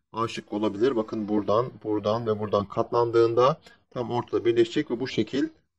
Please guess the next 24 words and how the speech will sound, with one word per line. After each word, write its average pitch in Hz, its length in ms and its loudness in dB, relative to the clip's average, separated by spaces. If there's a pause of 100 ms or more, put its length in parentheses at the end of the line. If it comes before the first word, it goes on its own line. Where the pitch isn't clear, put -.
(120)
elde 123 480 2
edilecek. 107 580 -4 (400)
Bu 135 280 -2
bi-, 110 320 -16 (120)
biliyorsunuz 127 520 -2
kare 120 260 4
piramit. 98 540 -6 (800)
Bu 123 100 -2
ise 120 220 -2
kapanmaz 123 540 0
zaten. 113 460 2 (560)
Ee, 104 200 -4
şu 123 180 -6
da 104 160 2
kapanmaz. 98 760 -8 (240)
Dolayısıyla 110 600 -2 (600)
bu 113 140 -12
sorumuz 104 460 -4
A 113 160 4
şıkkı - 360 -8
olacak. 92 380 0 (680)
Geçelim - 440 -6 (120)
ikinci 110 500 -10
sorumuza. 107 580 2